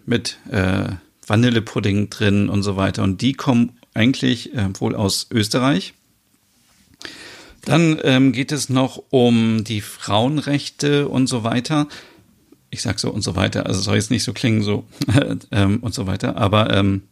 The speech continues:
äh, Frauen durften ja lange Zeit nicht wählen und hatten nicht die gleichen Rechte wie die Männer, was, äh, ziemlich blöd ist eigentlich.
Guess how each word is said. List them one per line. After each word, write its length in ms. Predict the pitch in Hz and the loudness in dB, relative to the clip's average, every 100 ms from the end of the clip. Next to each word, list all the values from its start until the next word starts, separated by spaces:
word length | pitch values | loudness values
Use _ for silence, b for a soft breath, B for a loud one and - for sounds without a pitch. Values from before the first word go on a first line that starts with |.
| _ _ _ _ _ _ _ - | _ _ _ _ _ _ _ -2
äh, 260 | 120 101 98 | 2 4 2
Frauen 380 | - 127 107 107 | 0 2 4 2
durften 200 | 104 117 | 0 0
ja 60 | |
lange 240 | 101 104 98 | 0 0 -2
Zeit 200 | 104 104 | -4 -4
nicht 220 | 98 - | -6 0
wählen 280 | 123 123 120 | 2 4 2
und 120 | 101 | -2
hatten 320 | 107 113 110 B B B B B - | -4 -6 -6 B B B B B -4
nicht 280 | 131 131 143 | -2 0 -2
die 80 | |
gleichen 420 | 117 117 123 135 123 | 0 2 2 0 2
Rechte 380 | 117 113 127 | 0 0 -2
wie 60 | 107 | 2
die 100 | 110 | 2
Männer, 400 | 98 117 135 110 | 2 4 2 2
was, 240 | 107 - | -2 -2
äh, 180 | - 104 | -6 -8
ziemlich 400 | - 120 107 - | -4 -2 -4 -6
blöd 300 | - 104 123 | -4 -2 -2
ist 160 | 110 - | -4 -6
eigentlich. 520 | 101 101 95 120 | -4 -4 -4 -6